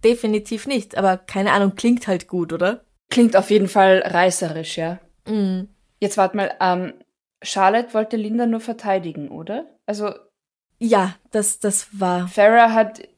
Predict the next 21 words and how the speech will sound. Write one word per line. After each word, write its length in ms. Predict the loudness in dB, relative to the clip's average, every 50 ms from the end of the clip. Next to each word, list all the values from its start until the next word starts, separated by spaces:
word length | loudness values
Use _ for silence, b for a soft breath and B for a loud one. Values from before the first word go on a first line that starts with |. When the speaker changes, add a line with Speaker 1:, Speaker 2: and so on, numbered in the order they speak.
| _ _
Speaker 2:
Linda 400 | -6 -2 0 2 4 4 4 4
angegraben 640 | 4 0 -2 -4 -4 -4 0 2 2 2 2 2 2
Speaker 1:
Mhm. 80 | 0
Speaker 2:
und 80 | 0 0
Charlotte 420 | 0 0 0 0 0 0 -2 -4 -6
meinte 360 | -4 -4 -4 -4 -6 -8 -4
dann, 200 | -4 -4 -4 -2
„Lass 260 | -4 -4 -4 -6 -8
sie 100 | -10 -10
in 120 | -10 -10 -10
Ruhe.“ 400 | -10 -10 -10 -10 -10 -10 -12 -14
Okay, 340 | -16 -16 -14 -12 -10 -6 -4
Speaker 1:
Ja, 140 | -4 -2 -2
Speaker 2:
ja. 120 | -4 -6 -8 -12 _
Speaker 1:
genau. 300 | -6 -6 -4 -6 -8 -10 -14 _ _ _ -2
Speaker 2:
Nur 120 | -2 0
für 120 | 0 -2
mein 180 | -4 -4 -4 -6
Verständnis, 580 | -8 -12 -12 -12 -12 -12 -12 -14 -16 -16 -12 -8
ja. 160 | -6 -2 -2
Speaker 1:
Mhm. 280 | -2 -2 -2 -4 -6